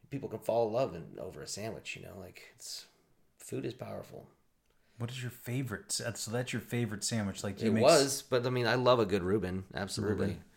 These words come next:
Speaker 1: Reubens are great. Monte Cristos are great. I love, uh, just a plain bologna sandwich with mustard with the crust cut off.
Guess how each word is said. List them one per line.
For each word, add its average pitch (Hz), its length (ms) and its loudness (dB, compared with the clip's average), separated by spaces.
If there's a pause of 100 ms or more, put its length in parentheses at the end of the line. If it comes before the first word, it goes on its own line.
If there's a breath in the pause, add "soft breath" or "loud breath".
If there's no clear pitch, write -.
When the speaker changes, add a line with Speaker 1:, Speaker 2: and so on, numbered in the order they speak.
(200 soft breath)
Speaker 1:
Reubens 110 320 0
are 110 40 2
great. 104 260 2
Monte 95 200 -2
Cristos 98 460 -4
are 90 60 -8
great. 95 400 -4 (520 loud breath)
I 101 80 -2
love, 101 260 0
uh, 90 340 -2 (140)
just - 200 -8
a 90 40 -6
plain 101 440 -6
bologna 95 360 -4
sandwich 95 400 -8
with 90 140 -12
mustard 95 320 -4
with 87 100 -6
the 80 60 -12
crust - 300 -8
cut 101 140 -6
off. 101 380 -10